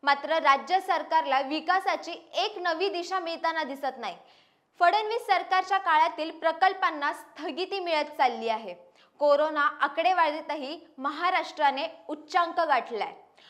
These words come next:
लॉकडाऊनमध्ये झालेली नागरिकांची फरफट कुणीही विसरू शकलेलं नाही.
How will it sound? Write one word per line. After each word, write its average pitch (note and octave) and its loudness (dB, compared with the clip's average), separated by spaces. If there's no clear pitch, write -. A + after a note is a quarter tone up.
लॉकडाऊनमध्ये F4 2
झालेली D#4 -4
नागरिकांची D#4+ 0
फरफट D#4 2
कुणीही F4+ -4
विसरू F#4 -6
शकलेलं D#4 -2
नाही. A#3 -2